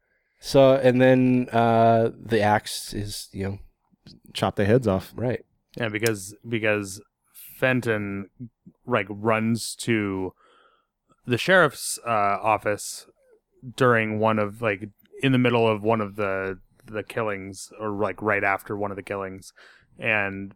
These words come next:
Speaker 3: the sheriff is like, he doesn't believe him, so,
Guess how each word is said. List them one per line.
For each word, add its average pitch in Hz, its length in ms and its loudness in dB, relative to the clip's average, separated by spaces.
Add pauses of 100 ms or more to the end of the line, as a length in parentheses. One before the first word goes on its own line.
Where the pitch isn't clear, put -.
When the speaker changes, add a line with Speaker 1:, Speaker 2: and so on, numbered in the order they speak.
Speaker 3:
the 101 360 -2
sheriff 107 420 0
is 104 160 -10
like, 95 200 -4
he 107 240 -10
doesn't 117 280 0
believe 139 280 2
him, 113 180 -2 (320)
so, 107 720 2